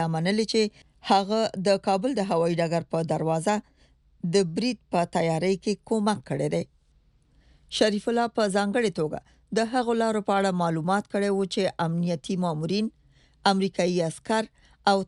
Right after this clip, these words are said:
طالبان پرې ولاړ وو. هغه دا معلومات بیا د داعش خراسان ډلې غړو ته ورکړل او بیا د ده په باور لاره خلاصه وه ورته او د حملې کوونکو درک به چاته نه معلومیږي. شریف الله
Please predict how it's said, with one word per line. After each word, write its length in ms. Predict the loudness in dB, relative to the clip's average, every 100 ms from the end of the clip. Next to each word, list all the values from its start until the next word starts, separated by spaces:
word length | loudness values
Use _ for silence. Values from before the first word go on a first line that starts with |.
| 0
طالبان 460 | 0 0 0 -2
پرې 140 | -4 -4
ولاړ 280 | -2 0 -2 -4
وو. 100 | -8 _ _ _ _ _ _ _ _ 0
هغه 240 | 2 2 0
دا 80 | 0 0
معلومات 420 | -2 0 0 0 0
بیا 160 | 0 0
د 100 | -2 0
داعش 240 | -2 -2 -6
خراسان 500 | -4 -2 -2 -2 -2
ډلې 240 | -2 -2 -2 -2
غړو 220 | 0 0 -2
ته 60 | 0
ورکړل 380 | 0 -2 -4 -4 -8 -20 -6 0
او 60 | 0 0
بیا 120 | -2 -2
د 140 | -2
ده 60 | -2 -4
په 40 | -2
باور 280 | 0 0 -2 -4 _ _ -2 0
لاره 240 | 0 -2 -6
خلاصه 420 | 0 0 0 -2 -2
وه 80 | -2
ورته 220 | -2 -2 -4 -8 -20 _ _ 2
او 60 | 4 2
د 20 | 0
حملې 300 | 0 0 -2 -2
کوونکو 380 | -2 -2 -2 0 0
درک 240 | 2 0 0
به 80 | -2
چاته 240 | -2 -4 -2
نه 160 | -2 0
معلومیږي. 480 | -2 -2 -6 -8 -12 _ _ _ _ -20 -20 -20 _ _ _ _ _ 0
شریف 280 | 0 0 0
الله 200 | 0